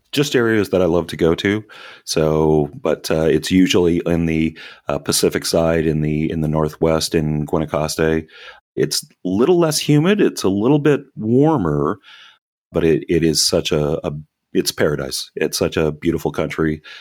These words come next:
So I've missed it. I have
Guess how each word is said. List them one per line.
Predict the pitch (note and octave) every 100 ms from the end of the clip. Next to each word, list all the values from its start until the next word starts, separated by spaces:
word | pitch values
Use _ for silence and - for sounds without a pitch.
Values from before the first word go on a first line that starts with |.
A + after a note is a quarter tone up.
| - -
So | - D2+ D2+ D2+ D2+ D2+ D2+ - -
I've | D#2 D2+ -
missed | F2 F#2 A2 -
it. | B2+
I | F2
have | D#2+ D#2 -